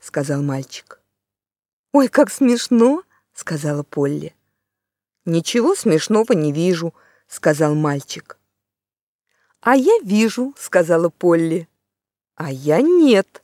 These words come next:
сказал мальчик. «Я хоть умываюсь», сказала Полли.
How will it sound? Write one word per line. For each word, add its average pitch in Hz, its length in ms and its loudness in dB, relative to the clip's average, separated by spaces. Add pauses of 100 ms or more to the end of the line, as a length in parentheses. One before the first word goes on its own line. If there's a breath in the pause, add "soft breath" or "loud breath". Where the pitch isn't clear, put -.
сказал 156 420 -2
мальчик. 156 640 -6 (720)
«Я 269 280 6
хоть - 260 -4
умываюсь», 247 800 2 (200)
сказала 151 500 2
Полли. 143 420 0